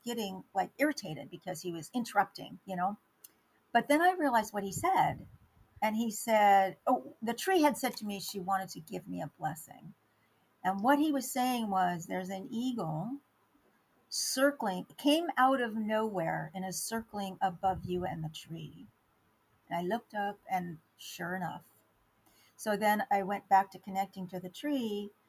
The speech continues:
and within about another fifteen, twenty seconds, he says, "There is another one, came from the opposite direction, and they're both circling above you." And I was just,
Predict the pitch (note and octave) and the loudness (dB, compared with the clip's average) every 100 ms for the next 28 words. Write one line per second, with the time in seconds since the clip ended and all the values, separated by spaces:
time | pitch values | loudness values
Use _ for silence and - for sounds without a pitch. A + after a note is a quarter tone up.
0 | _ _ G#3+ A3 A3 A#3 A#3 G#3+ G3+ G3 | _ _ 0 0 -2 -2 0 4 4 4
1 | G3+ G#3+ G3+ G3+ - G#3 F#3 - F#3+ F#3 | 0 -4 -8 -14 -12 -10 -8 -8 -8 -6
2 | - C#4 C#4 E3+ - G3 F3+ G3+ F3+ E3+ | -4 -4 -4 -10 -10 -12 -10 -8 -8 -10
3 | _ _ _ _ _ - G#3+ C4 C4+ B3+ | _ _ _ _ _ -12 -4 0 0 -2
4 | A#3+ - A#3 A#3 A3+ A#3+ B3 G3+ F3+ F3+ | -6 -2 0 0 0 -2 -4 -4 -6 -6
5 | G#3 F#3+ F#3 F3+ - F#3 G3 - A3 G3+ | -8 -6 -4 -4 -4 -4 -4 -8 -8 -10
6 | - F#3 F#3 - F3 D#3+ - - - G3 | -8 -6 -6 -8 -10 -10 -12 -14 -4 -2
7 | F#3 F3 F3+ F#3 - F3 E3+ E3 E3 D#3+ | -2 0 0 -2 -6 -10 -10 -8 -6 -4
8 | D#3+ D#3+ F3+ D#3+ D3+ - _ _ _ _ | -4 -6 -8 -12 -12 -16 _ _ _ _
9 | G3 G3 F#3+ - _ - G3 G3+ G3+ G3 | 4 4 2 -6 _ 4 6 6 4 -2
10 | F#3+ - G3+ G3+ G3 - | -4 -6 2 2 2 -2